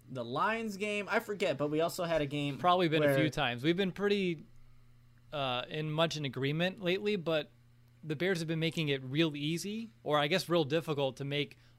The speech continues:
Speaker 2: multiple cases for M V B. So I think David Montgomery is a clear-cut answer here. I mean, he was all over the field today. Again, and just in case you forgot, he ran the ball thirty-two times, career high, hundred and forty-six yards,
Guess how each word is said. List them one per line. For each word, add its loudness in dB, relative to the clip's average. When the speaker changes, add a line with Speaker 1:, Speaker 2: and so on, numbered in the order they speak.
Speaker 2:
multiple 0
cases -2
for -4
M -6
V -6
B. -4
So 0
I -2
think -6
David 2
Montgomery 0
is -4
a -10
clear-cut -4
answer -6
here. -8
I -2
mean, -4
he -4
was -4
all 6
over 4
the 0
field 0
today. 0
Again, -4
and -12
just -14
in -6
case -8
you -16
forgot, -10
he -12
ran -4
the -2
ball 0
thirty-two -6
times, -4
career -4
high, 0
hundred 0
and -2
forty-six -2
yards, -2